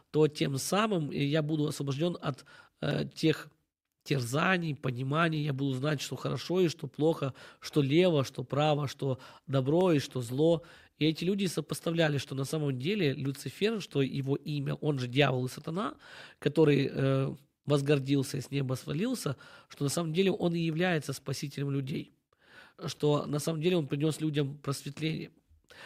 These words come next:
Когда он сказал: «Вы вкусите эти плоды, и вы освободитесь от тьмы, потому что вы находитесь в клетке, вы не понимаете, Бог вас ограничивает. Он хочет вас контролировать, он хочет вами управлять,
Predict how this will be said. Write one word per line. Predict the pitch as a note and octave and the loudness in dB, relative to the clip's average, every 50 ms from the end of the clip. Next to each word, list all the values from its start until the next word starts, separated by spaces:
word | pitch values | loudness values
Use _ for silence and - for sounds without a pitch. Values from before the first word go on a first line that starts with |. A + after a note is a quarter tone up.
| - - _ | -20 -18 _
Когда | - C3 C#3 C#3 D#3+ D#3+ | -8 -6 0 2 4 4
он | D#3+ D3 | 4 2
сказал: | C3+ - D3 D3 D3 C#3+ | 0 0 0 2 2 2
«Вы | C#3+ E3 C#3 C#3+ C#3+ | 0 0 -2 -2 -2
вкусите | - - - A#3 - - E3 D#3 E3 | -2 -4 -6 -6 -4 -6 -6 -4 -4
эти | D3+ - - | -4 -4 -6
плоды, | D3+ - E3 D#3+ F3 A3 G#3+ | -4 -4 -4 -2 -2 -2 -2
и | G3 | 0
вы | E3+ F3 F#3 | 0 0 0
освободитесь | D#3+ - F3+ F3 F3+ F#3 G3 E3+ E3+ D3 - | 0 -2 -2 -2 -2 -2 -2 -6 -6 -4 -4
от | D#3 C#3+ | -6 -6
тьмы, | - - F3+ E3+ D3+ C3+ C3 - - - - - _ | -6 -6 -2 -2 -2 -2 -4 -8 -18 -20 -20 -20 _
потому | - C#3+ D#3+ F3 | 0 2 2 2
что | E3+ - E3+ | 2 2 0
вы | D#3+ D#3+ | 0 0
находитесь | D#3+ D#3 - F#3 F3 E3 - D3+ - | 0 2 4 4 4 4 2 -6 -8
в | |
клетке, | - - F3+ F#3+ - - D3+ | -2 -2 -2 -2 -2 -4 -4
вы | C#3+ | -2
не | C#3 C3+ | -2 -2
понимаете, | C3 - D3+ D#3+ E3 E3+ D#3 - D3 | -4 -4 -2 0 2 0 0 0 -2
Бог | C3 B2+ D3 D#3 - | 0 2 2 2 4
вас | - D3+ C#3 - | 2 -2 -2 0
ограничивает. | C#3 C3+ D3+ D#3+ E3+ E3+ - - - - F3+ - - - - - - - _ | -2 -2 -2 0 -2 -4 -4 -4 -8 -8 -8 -12 -14 -20 -20 -20 -20 -20 _
Он | - D#3 D#3+ | 0 2 2
хочет | D#3 - E3 C#3+ - C#3+ | 4 2 2 0 0 -2
вас | C#3+ C#3 C#3+ C3+ | 0 0 0 0
контролировать, | - - D3 B2 - C3+ C3+ C#3 D#3+ F3+ F3 D#3+ C#3 - | -2 -8 -10 -6 -4 -4 -2 0 0 2 0 0 -2 -4
он | C3+ - | -6 -6
хочет | - C3+ - - | -6 -6 -4 -4
вами | C#3+ C3+ C#3 | -2 -2 -2
управлять, | C#3 C3+ - C#3 C#3 C3 D3+ E3+ F3 D3+ | -2 -2 -2 -2 0 2 2 2 2 0